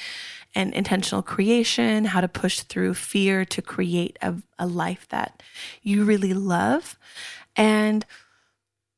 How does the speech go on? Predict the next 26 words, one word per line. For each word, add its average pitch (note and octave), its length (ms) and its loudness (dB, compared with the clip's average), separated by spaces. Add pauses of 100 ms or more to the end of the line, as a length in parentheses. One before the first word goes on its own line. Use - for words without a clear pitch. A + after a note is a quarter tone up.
(220)
as C4 260 6
I E4+ 60 6
was D4 160 2
listening G3+ 320 2
back E3+ 300 0
to F#3+ 220 0
it, F3+ 140 -2
it - 200 -4 (160)
made G3+ 200 4
me F4 120 4
think G3+ 460 -2
about F3+ 380 2
this - 200 0
concept F3+ 640 0
of F3+ 280 2
healing - 720 -2 (200)
and F#3 120 0
how F#3 160 0
it's F#3 180 0
never G3+ 360 4
too A3 320 2
late F3+ 440 -2 (680)
to G3 340 0
receive G#3 640 2
a - 80 0
healing. - 500 -4